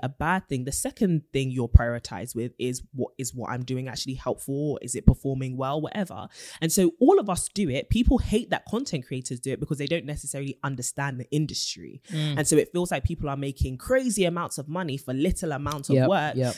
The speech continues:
Speaker 1: And it's like, yeah, because it's a very commercial industry. Do you get what I mean? Um, and if you work in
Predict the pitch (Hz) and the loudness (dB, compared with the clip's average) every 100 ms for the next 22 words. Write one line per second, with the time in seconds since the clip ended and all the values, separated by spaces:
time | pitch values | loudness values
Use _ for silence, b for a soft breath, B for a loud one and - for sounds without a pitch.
0 | - 156 - - 160 196 220 160 147 135 | -2 -2 0 -2 -2 0 0 0 -2 -4
1 | 139 127 135 151 - 135 131 131 135 127 | -6 -4 -4 -4 0 0 2 0 0 0
2 | 123 - 180 135 - - 69 156 _ - | -2 -2 -2 -2 -6 -8 -14 -16 _ -2
3 | 151 143 123 139 151 170 104 - B B | 2 4 2 0 -2 -4 -6 -10 B B
4 | - 143 143 139 156 156 151 156 185 156 | 0 2 4 4 2 0 2 4 4 2